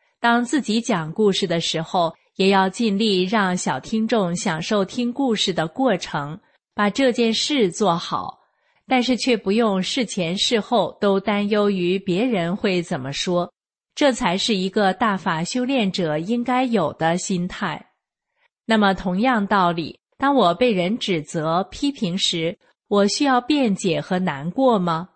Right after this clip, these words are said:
我能够心平气和地善意解释吗？我不再感觉到他人冒犯了我的名声的时候，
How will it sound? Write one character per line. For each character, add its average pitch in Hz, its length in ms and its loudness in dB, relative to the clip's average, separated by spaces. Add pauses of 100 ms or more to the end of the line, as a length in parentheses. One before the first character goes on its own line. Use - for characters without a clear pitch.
(460)
我 202 120 2
能 190 180 2
够 196 220 4
心 220 260 0
平 185 240 -4
气 226 300 -2
和 175 200 -2
地 175 300 2
善 226 340 -2
意 233 140 0
解 180 300 -2
释 262 340 -2
吗？ 175 300 -4 (460)
我 202 220 4
不 208 160 0
再 247 240 2
感 175 240 -2
觉 185 160 -2
到 185 260 4
他 214 240 -4
人 175 200 -2
冒 226 300 2
犯 254 280 0
了 180 160 2
我 170 200 0
的 175 220 2
名 170 300 -4
声 277 280 -4
的 247 120 2
时 170 240 0
候， 170 340 0